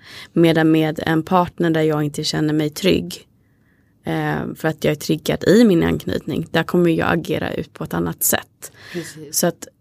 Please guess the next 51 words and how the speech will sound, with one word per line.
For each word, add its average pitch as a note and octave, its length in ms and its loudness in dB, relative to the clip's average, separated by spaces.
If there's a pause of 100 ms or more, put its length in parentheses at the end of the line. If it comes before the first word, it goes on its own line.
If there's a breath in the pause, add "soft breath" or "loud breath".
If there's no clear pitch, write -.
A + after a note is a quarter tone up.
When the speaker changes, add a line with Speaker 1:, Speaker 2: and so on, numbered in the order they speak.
Speaker 1:
om F#3 120 0
man F3 180 2
gör G#3+ 220 6
ett G3+ 140 0
test - 320 -8
och D#3 120 -6
säger, D#3+ 240 -4
"Ja, F3 100 -2
men F#3 160 4
jag B3 340 4
känner C#4 240 4
mig C4 200 6
trygg", - 520 -6 (580 loud breath)
och F#3 120 0
du F3+ 160 0
ändå F3+ 360 2
har F3+ 180 0
problem E3 440 -2
med E3 120 0
dina E3 220 0
relationer, F3 880 0 (680 soft breath)
det F3 80 2
är - 20 2
väl E3 120 0
det F3 80 0
egentligen E3 340 0
det E3 100 -2
som F3+ 120 -2
jag F3 120 -2
kände E3 240 0
är F3 40 -2
poängen F3 400 2
här, G#2+ 240 -4 (720 soft breath)
så E3 460 0 (160)
kan E3 260 -2
du D#3+ 120 -2
vara D#3 240 -4
otrygg E3 640 -2 (100)
i D#3 180 0
kärleksrelationer E3 1080 2
men F3+ 260 0
vara D#3 100 -2
trygg D3+ 480 -4
i D#3 140 0
övriga D3+ 360 -2
livet, F3 380 2
om D#3 60 -4
man - 80 -4
säger D#3 220 0
så. F3 200 2
Speaker 2:
Absolut. - 120 -2